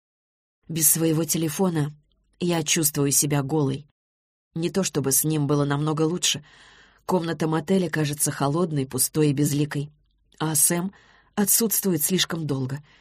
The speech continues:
чересчур долго. Я пытаюсь смотреть телевизор, но меня все раздражает. Люди рассматривают жизнь и смерть как развлечение, серийных убийц как забавную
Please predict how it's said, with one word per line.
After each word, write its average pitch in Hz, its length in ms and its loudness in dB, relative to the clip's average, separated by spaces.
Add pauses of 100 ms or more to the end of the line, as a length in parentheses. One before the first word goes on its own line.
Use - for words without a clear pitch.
(200)
чересчур 156 640 0
долго. 135 420 -4 (640)
Я 156 160 0
пытаюсь 151 380 0
смотреть 147 420 -2
телевизор, 151 480 -2 (680)
но 196 200 4
меня 160 320 -2
все 180 400 2
раздражает. 151 920 0 (340)
Люди 185 360 4
рассматривают 151 760 0
жизнь 165 340 2
и 147 40 2
смерть 160 480 0 (300)
как 170 180 -4
развлечение, 160 840 2 (280)
серийных 165 640 2
убийц 160 440 2 (300)
как 151 160 0
забавную 175 680 2